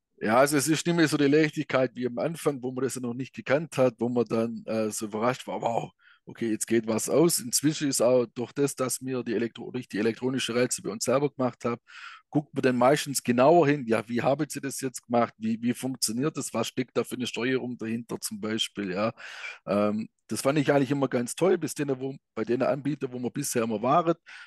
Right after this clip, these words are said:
durfte man auch mal hinter die Kulisse schauen, auch mal gucken, „Wie machen die das eigentlich?“ Und da war natürlich klar, die Technik stand da bei mir an erster Stelle. Das war das, was ich als erstes sehen wollte. Ähm, ja, es, es hat sich wirklich gewandelt, auch von,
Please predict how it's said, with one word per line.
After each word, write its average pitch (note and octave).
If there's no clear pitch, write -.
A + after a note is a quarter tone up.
durfte B2+
man A#2+
auch A2+
mal A2+
hinter F3
die E3+
Kulisse D3+
schauen, C3
auch G#2+
mal A2+
gucken, C3+
„Wie A2
machen A2
die F3
das F#3
eigentlich?“ C3+
Und A2
da G#2+
war B2
natürlich A#2
klar, A#2
die A2+
Technik B2
stand G#2+
da G#2+
bei G2+
mir A#2
an A2
erster G#2
Stelle. B2
Das -
war G#2
das, -
was G#2+
ich G#2
als -
erstes A#2
sehen B2
wollte. A2
Ähm, G#2
ja, A#2
es, C#3
es C3+
hat E3
sich C#3+
wirklich D#3+
gewandelt, B2+
auch A2+
von, A#2+